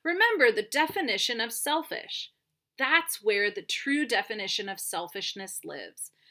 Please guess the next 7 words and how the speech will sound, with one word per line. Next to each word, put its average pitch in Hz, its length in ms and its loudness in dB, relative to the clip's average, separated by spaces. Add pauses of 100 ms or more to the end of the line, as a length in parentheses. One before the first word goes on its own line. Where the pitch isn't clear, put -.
(180)
concerned 262 540 4
excessively 285 1000 0
or 208 160 -2
exclusively 208 1040 -4
with 185 180 -10 (100)
oneself, - 800 -6 (560)
seeking 320 720 0